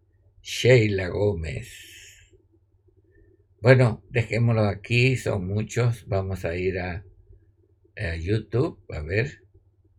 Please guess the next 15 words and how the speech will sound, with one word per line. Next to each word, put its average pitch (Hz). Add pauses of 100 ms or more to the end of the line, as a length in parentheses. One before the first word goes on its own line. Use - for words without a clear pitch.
(100)
los 98
que -
están 92
conectados 92
allí. 101 (3500)
Eh, 78 (280)
ok. 127 (1600)
Esta 87
es 82
la 87
ponencia 92
número 87
trece, 120
ya 80
estamos. 117